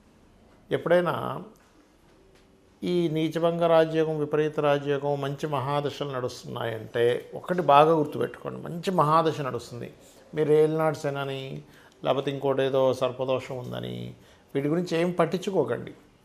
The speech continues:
మహాదశ బాగుండాలి. అయితే మహాదశ బాలో-, బాగోపోతే పరిస్థితి ఏంటండి? దాని గురించి ఏమీ కూడా టెన్షన్ అక్కర్లేదు.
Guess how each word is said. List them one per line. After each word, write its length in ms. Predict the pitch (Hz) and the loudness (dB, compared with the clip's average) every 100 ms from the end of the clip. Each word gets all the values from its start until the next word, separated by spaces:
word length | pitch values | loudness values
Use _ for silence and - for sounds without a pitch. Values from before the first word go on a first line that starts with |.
| - | -16
మహాదశ 540 | 131 120 147 185 190 185 | -10 -4 2 2 2 0
బాగుండాలి. 680 | 156 139 139 127 127 - - - _ _ _ - - | 4 4 4 0 -2 -2 -10 -20 _ _ _ -16 -4
అయితే 120 | 202 | 0
మహాదశ 440 | 185 165 196 208 196 | 4 6 6 4 8
బాలో-, 380 | 180 170 190 151 | 12 12 10 8
బాగోపోతే 420 | 151 165 180 190 165 | 8 8 2 -2 -2
పరిస్థితి 360 | 156 - 151 | -4 -4 -4
ఏంటండి? 460 | 147 135 127 120 127 - - _ - | -4 -2 -4 -2 -4 -6 -14 _ -10
దాని 200 | 123 123 | -6 -4
గురించి 280 | 127 143 135 127 | -4 -4 -4 -6
ఏమీ 140 | 123 127 | -4 -6
కూడా 220 | 127 139 131 | -6 -6 -8
టెన్షన్ 280 | 127 107 120 | -12 -12 -16
అక్కర్లేదు. 460 | - - - - | -14 -14 -14 -16